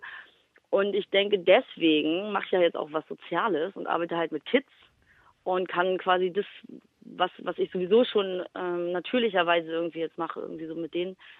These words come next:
bisschen, ja, ausleben klingt jetzt so komisch, also, äh, mit denen gemeinsam nutzen, sag ich mal. Und,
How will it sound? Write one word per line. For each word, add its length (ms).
bisschen, 600
ja, 160
ausleben 440
klingt 180
jetzt 120
so 80
komisch, 320
also, 420
äh, 340
mit 180
denen 220
gemeinsam 500
nutzen, 540
sag 160
ich 100
mal. 220
Und, 520